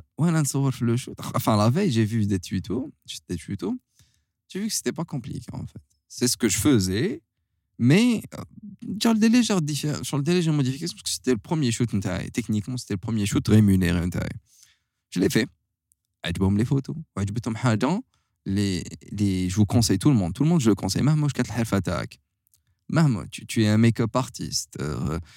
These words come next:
euh, واش جاك؟ تخدم بين ماسون، اللي جاك بلومبي، ميكانيسيان. C'est timing. دوكا, exemple, on va dire qu'on a shooté اليوم. Tu lui donnes trois jours pour récupérer les fichiers terrain.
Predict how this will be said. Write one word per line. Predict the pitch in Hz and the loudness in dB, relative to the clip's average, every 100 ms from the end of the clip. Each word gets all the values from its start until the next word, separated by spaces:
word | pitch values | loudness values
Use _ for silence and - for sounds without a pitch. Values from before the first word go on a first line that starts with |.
| - _ - | -20 _ -14
euh, | - - - - _ _ 95 - 95 95 120 | -12 -16 -16 -16 _ _ -20 -10 -6 -2 0
واش | 175 - | 0 0
جاك؟ | 95 80 82 | 0 -2 -2
تخدم | - - 104 113 | -10 -4 0 2
بين | 117 - | 2 -2
ماسون، | 90 95 131 135 - 101 92 101 | -2 2 4 4 0 -2 -2 -2
اللي | 110 117 123 127 151 | 0 0 0 2 4
جاك | 113 92 - | 4 2 2
بلومبي، | 139 127 101 90 - | 2 4 2 0 0
ميكانيسيان. | - 123 139 147 139 - 92 - - _ - | 2 4 4 4 4 2 -4 -8 -20 _ 0
C'est | - 143 - _ _ _ _ _ - | 2 2 0 _ _ _ _ _ 2
timing. | 131 95 71 - _ _ _ _ _ _ _ _ | 4 2 -2 -12 _ _ _ _ _ _ _ _
دوكا, | 104 143 - 85 - - _ _ _ _ _ _ _ _ | 2 2 2 -6 -8 -20 _ _ _ _ _ _ _ _
exemple, | - 101 98 | -4 -2 0
on | 101 | 2
va | 95 | 2
dire | 95 - | 2 0
qu'on | 104 - 104 | -4 -2 0
a | 104 | 0
shooté | 104 113 | 0 0
اليوم. | 107 98 - - - | 0 0 -4 -8 -18
Tu | - 98 | -6 0
lui | 98 | 2
donnes | 101 | 2
trois | 104 131 123 | 0 0 0
jours | 104 107 175 _ | 2 -2 -2 _
pour | - 117 | 0 2
récupérer | 110 117 117 107 | 4 2 4 4
les | 98 | 2
fichiers | 95 - 98 | 0 0 0
terrain. | - - | 0 -6